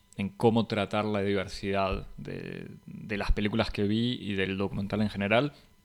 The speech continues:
me parece que habría que hacer algo que lo, lo lanzo sin hacerlo. Eh, me hacía pensar en este libro, uno de los, de, de las investigaciones de Bourdieu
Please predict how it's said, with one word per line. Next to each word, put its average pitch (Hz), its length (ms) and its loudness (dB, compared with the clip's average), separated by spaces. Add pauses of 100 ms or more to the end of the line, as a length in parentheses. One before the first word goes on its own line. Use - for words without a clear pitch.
(580)
me 101 140 -2
parece 117 220 2
que 110 80 4
habría 101 260 4
que 101 80 -2
hacer 104 240 -2
algo 107 560 2
que 101 180 -4
lo, 98 240 0
lo 98 360 -2
lanzo 110 420 2
sin 101 220 0
hacerlo. 104 560 -2 (720)
Eh, 101 360 2
me 98 80 0
hacía 113 180 4
pensar 104 280 2
en 104 260 0
este 104 260 -4
libro, 101 360 4
uno 101 220 4
de 98 60 2
los, 98 460 -4
de, 95 400 -6 (400)
de 107 140 -8
las 107 240 -6
investigaciones 101 640 -2
de 92 340 -4
Bourdieu 104 640 -2